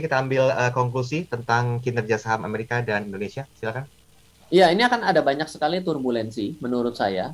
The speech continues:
Speaker 2: Turbulensinya dengan isu yang baru. Salah satunya adalah, eh, dari yang namanya perlambatan ekonomi berubah menjadi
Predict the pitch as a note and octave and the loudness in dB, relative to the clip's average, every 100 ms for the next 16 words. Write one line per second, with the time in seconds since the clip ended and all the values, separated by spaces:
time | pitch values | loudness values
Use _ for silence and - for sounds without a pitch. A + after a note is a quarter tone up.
0 | - B2+ A#2+ A#2+ A#2 A#2 B2 D#3 A#2+ A2+ | -4 -4 0 0 0 -4 -6 -4 -4 -6
1 | B2 - A2 A2+ G2+ F#2 F#2+ E3 - - | -8 -6 -6 -4 -4 -4 -6 -10 -16 -20
2 | - - - B2 B2+ B2+ B2+ C#3+ F#3+ D#3+ | -20 -20 -2 2 2 2 -2 -2 -2 0
3 | A#2+ D#3+ F#3 - C3 B2+ B2 B2 - - | 2 2 2 0 2 4 4 4 -2 -10
4 | - C3+ C3+ C3+ C#3+ C#3 C3+ B2+ B2 B2+ | -8 2 4 4 0 -4 -4 -6 -6 -4
5 | B2 B2+ B2+ A#2 G#2+ A2+ A#2 A#2 A#2+ A2+ | -4 -2 -2 0 0 0 -4 -4 -4 -2
6 | E3+ D#3+ B2+ A#2 D#3 F3 B2+ A#2 A2 G#2+ | -2 0 0 2 2 2 -2 0 0 0
7 | E3+ | -2